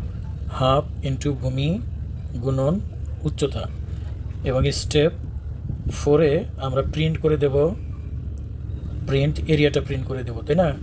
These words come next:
এবং স্টেপ ফাইভে কিন্তু আমাদের অ্যালগরিদমটা এন্ড হয়ে যাবে। এখন ফ্লো চার্ট তো আরও সহজ। ফ্লো চার্টে শুধু চিত্রের মাধ্যমে দেখাতে হয়,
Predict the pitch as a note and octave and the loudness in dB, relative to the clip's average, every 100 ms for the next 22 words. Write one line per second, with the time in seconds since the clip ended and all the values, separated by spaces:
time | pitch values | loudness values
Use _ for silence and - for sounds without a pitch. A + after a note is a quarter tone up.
0 | - - - - C#3+ C#3 C#3+ - - C#3+ | -6 -6 -6 -4 -2 0 0 -2 2 4
1 | E3+ - - - - - - - - - | 4 2 -8 -8 -8 -8 -8 -8 -8 -8
2 | - - - - - - - - - - | -6 -6 -6 -6 -6 -6 -6 -4 -4 -2
3 | - C#3 C#3+ D3+ D3+ D3 D#3 C3+ C3 E3+ | 4 6 6 2 0 2 2 2 2 0
4 | A#3 - - B2+ B2+ C3+ C3+ C3+ E3 G3+ | 0 -6 -2 -2 0 0 0 2 2 2
5 | - D#3+ D#3 B2+ B2+ A#2 - - - - | 0 0 2 2 0 -2 -2 -2 -2 -4
6 | - - - - - - - E3+ E3+ F#3 | -4 -4 -4 -2 -2 -2 0 2 4 2
7 | G3 G3 F#3+ F3+ - F3+ F3+ F#3 E3 F3 | 4 6 6 4 6 6 6 4 4 4
8 | - - - - - - - - D#3+ D#3 | 0 -4 -6 -4 -6 -6 -6 0 2 6
9 | D#3+ E3+ F3+ E3 G3 - F#3+ E3 D#3 D#3+ | 6 6 2 0 -2 0 4 4 4 4
10 | D3+ E3 D#3+ D3 D3+ | 4 4 2 4 2